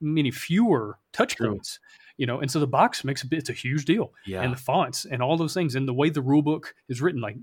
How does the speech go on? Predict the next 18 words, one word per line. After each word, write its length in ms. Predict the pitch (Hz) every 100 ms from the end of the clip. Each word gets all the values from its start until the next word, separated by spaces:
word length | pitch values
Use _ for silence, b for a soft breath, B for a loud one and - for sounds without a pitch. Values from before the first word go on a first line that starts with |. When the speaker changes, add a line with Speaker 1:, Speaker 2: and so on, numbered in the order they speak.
| 151
Speaker 1:
you 80 | 151
know, 80 | 123
adding 260 | 123 143
in 120 | 143 131
flavor 320 | 139 139 131
text 320 | 127 117 -
here 140 | 123
and 80 | 113
there 180 | 113 107
and, 80 | 113
and 100 | 120
all 100 | 120
that 100 | 196
kind 160 | - 123
of 40 |
thing. 120 | 113
Speaker 2:
Mm-hmm. 260 | 117 117 123
Speaker 1:
It, 180 | - 185